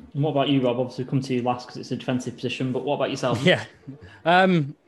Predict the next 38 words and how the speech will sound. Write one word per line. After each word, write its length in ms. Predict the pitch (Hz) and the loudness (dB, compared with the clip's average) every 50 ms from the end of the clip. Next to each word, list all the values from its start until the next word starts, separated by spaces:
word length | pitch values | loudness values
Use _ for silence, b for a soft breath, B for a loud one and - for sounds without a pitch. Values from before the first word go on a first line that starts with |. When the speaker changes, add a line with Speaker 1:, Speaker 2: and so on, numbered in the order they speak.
| - - - - | -20 -20 -14 0
Speaker 2:
well, 280 | 190 202 202 202 196 180 | 4 6 6 6 4 2
correct 280 | - - 247 - 202 | 2 2 2 2 2
me 60 | 208 | 2
if 80 | 185 147 | 2 2
I'm 120 | 185 175 | 4 6
wrong 160 | 185 180 175 147 | 6 6 6 6
here, 160 | 135 127 117 | 4 4 2
but 160 | 113 131 123 | 2 0 -2
the 140 | 147 151 165 | 0 2 4
edge 320 | 180 190 170 - - - - _ | 4 4 2 0 -4 -12 -8 _
position 480 | 139 127 120 151 156 131 - - 113 | -6 -4 -2 -2 -2 -2 -4 -6 -6
is 140 | 104 107 - | -6 -6 -6
quite 400 | - - - - 147 143 135 - | -10 -10 0 2 4 4 4 2
a 100 | 127 123 | 0 2
new 640 | 123 123 123 123 127 135 139 135 131 131 127 127 120 | 2 2 2 2 4 6 6 6 6 6 6 4 2
kind 320 | - - 131 123 120 113 | 0 0 0 0 0 0
of 340 | 113 113 110 101 - - - - | 0 -2 -2 -4 -8 -14 -20 -4
terminology 640 | - 147 127 117 117 123 120 120 113 104 - 107 104 | 0 0 2 2 2 0 0 -2 -2 -4 -6 -10 -12
for 140 | - - 107 | -12 -8 -6
that 200 | 113 110 - - | -6 -6 -6 -10
position 460 | 107 104 - 131 117 - - 98 90 | -14 -8 -8 -8 -8 -6 -8 -12 -12
because 340 | 90 - - 117 107 - B B B B B B B B B B B - | -14 -8 -6 -6 -6 -6 B B B B B B B B B B B 4
years 220 | 151 175 175 139 | 6 6 6 6
ago, 220 | 143 123 151 151 147 | 4 4 4 4 4
it 80 | 135 | 4
used 140 | 135 127 - | 2 -2 -2
to 80 | - 135 | 0 0
be 80 | 135 | 0
a 20 | 113 | 0
defensive 480 | 107 113 - 147 135 123 110 123 117 | -2 -2 -2 -2 0 0 0 0 2
end. 320 | 135 131 120 110 101 - - - - | 2 2 2 0 -2 -6 -12 -18 -10
Uh, 400 | - 117 117 117 117 117 120 123 - | -6 -2 -2 0 0 0 -2 -2 -2
now 300 | 127 131 135 147 156 165 | -2 0 2 2 2 2
there's 240 | 156 156 143 139 - | 2 2 0 -2 -4
kind 240 | - - 147 143 139 | -4 -2 0 0 0
of, 120 | 127 113 - _ - 78 | 0 -2 -6 _ -18 -14
uh, 100 | 95 127 - 135 | -14 -12 -10 -8
there's 200 | 135 131 117 | -8 -8 -8